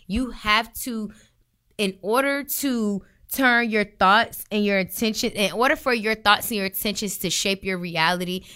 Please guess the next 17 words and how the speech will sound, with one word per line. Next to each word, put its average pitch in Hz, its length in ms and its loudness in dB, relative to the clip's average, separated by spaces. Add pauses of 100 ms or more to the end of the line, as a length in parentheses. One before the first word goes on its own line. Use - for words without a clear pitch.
(120)
you 214 220 -2
have 214 340 -2
to 214 80 -8
have 185 280 -4
a 170 180 -6
clear 202 680 -4 (240)
visual. 160 680 4
Like, 165 260 4
when 165 180 -2
you 175 120 -2
close 208 560 4
your 196 240 4
eyes, 156 760 4
like, 170 260 -6
close 277 480 -4
your 269 240 -4
eyes. 160 760 0